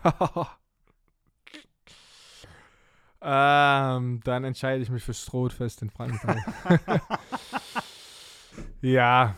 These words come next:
das ist so in Frankenthal das Fest, wo die Leute wirklich, also ich, ich war, ich gehe auch oft auf das Fest mal oder war, also oft auf dem Fest. Aber dass sich meine Freunde dafür extra Urlaub nehmen, um, um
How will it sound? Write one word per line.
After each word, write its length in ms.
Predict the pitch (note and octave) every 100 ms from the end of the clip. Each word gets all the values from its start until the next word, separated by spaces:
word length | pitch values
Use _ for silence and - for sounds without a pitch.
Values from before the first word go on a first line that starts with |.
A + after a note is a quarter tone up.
| -
das 200 | C3+ -
ist 140 | A#2+
so 160 | - C3+
in 120 | B2+
Frankenthal 640 | - C3 C#3 C3 B2+ A#2+ F#2 - _ _
das 240 | C#3+ C3 -
Fest, 440 | C3 B2+ - -
wo 320 | C3+ B2+ B2+ C3
die 160 | C3 C3
Leute 520 | C3 C3+ - B2+ B2
wirklich, 300 | B2+ B2+ B2
also 280 | C#3 B2+ C3+
ich, 460 | G#2+ A2+ D3+ - _ _ _
ich 220 | F3 C#3+ C#3+
war, 200 | D#3 C#3
ich 140 | C3
gehe 180 | D3+ C#3+
auch 160 | D#3+ -
oft 260 | D#3+ -
auf 180 | B2 D3
das 200 | D3+ C3+
Fest 240 | D3+ C#3+
mal 100 | C#3
oder 200 | B2 A2
war, 300 | G#2+ C3 C#3 - _ _ _
also 460 | - B2 A#2+ A#2 A#2 -
oft 260 | C3+ -
auf 100 | C3+
dem 160 | - B2
Fest. 360 | C3 B2 - _ _ _ _ _
Aber 200 | - C#3+
dass 180 | D#3 C#3+
sich 240 | D3+ - D3+
meine 280 | D3+ D3 C#3
Freunde 300 | D3 D3+ D#3
dafür 260 | C#3+ D#3 E3
extra 260 | C#3+ -
Urlaub 400 | D3 G#3 G3 D3
nehmen, 260 | C3 B2 A#2+
um, 220 | B2 B2
um 340 | C#3 C3+ B2